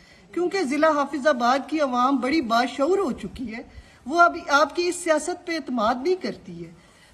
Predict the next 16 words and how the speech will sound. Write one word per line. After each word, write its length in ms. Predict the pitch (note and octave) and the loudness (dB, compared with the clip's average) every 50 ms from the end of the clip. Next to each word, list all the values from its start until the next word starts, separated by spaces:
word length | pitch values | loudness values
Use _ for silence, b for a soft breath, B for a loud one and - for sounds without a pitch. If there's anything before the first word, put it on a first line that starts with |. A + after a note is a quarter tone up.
| b - | b -8
तो 80 | C#4+ | -6
जो 200 | C#4 G3+ C#4 D#4 | -4 -2 0 0
आपने 340 | D#4+ C4 C#4+ D4 C#4 C#4+ D#4+ | 2 2 2 0 0 0 -2
इतने, 280 | D#4+ D4 - D#4+ D#4+ E4 | -4 -4 -4 -2 -2 -2
इतने 260 | D#4 D#4 - D4+ D4+ | -2 -2 -4 -4 -2
लंबे 420 | C4 A#3 A#3 A#3 B3+ A#3+ D4 D4 | -2 0 0 0 0 0 0 -2
bills 340 | A#3+ G3+ G3+ B3+ C4+ C#4+ B3+ | -2 -4 -4 -2 -2 -2 -4
दिखाए 460 | A3 G3+ - - - G3+ G#3 A3 A#3 | -4 -8 -8 -8 -8 -8 -6 -4 -4
हैं, 240 | A3+ F#3 E3+ F3 - B B B B B B B B B | -4 -6 -6 -10 -14 B B B B B B B B B
उनका 280 | D#4 E4 F4 E4+ F#4 F4+ | -2 -2 0 2 4 4
आज 460 | E4+ D#4+ - B3 B3 C4 C#4 B3+ B3+ | 4 4 4 2 2 2 2 2 0
हम 200 | B3+ B3 B3 C4 | -2 0 2 2
आपको 300 | C4+ C#4 C4+ C4+ - D#4 | 2 2 0 0 -4 -6
जवाब 420 | A#3 F3 G#3+ G3 G3 G#3 C#4 C4+ B3 | -6 -4 -4 0 2 2 2 2 2
देना 260 | D#4 C#4+ A#3+ G#3 G3+ | 0 -2 0 -2 -4
चाहते 400 | G3 - F#3 D#3 - - E3+ | -4 -8 -10 -10 -10 -12 -14